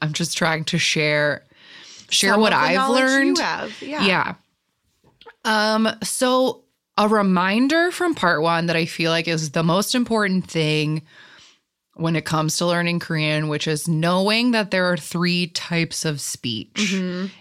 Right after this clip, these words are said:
Speaker 1: informal, formal, and honorific. And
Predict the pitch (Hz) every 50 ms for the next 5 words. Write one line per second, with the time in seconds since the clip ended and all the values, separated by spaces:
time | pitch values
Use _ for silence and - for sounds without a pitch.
0 | _ _ - 165 165 170 170 165 - - 185 180 180 180 180 175 180 170 - -
1 | 156 151 151 151 151 151 147 147 147 143 143 131 135 131 123 - - - 170 160
2 | - - - - 165 - - - - _ - - - - - _ _ - - _
3 | - - 165 156 160 160 151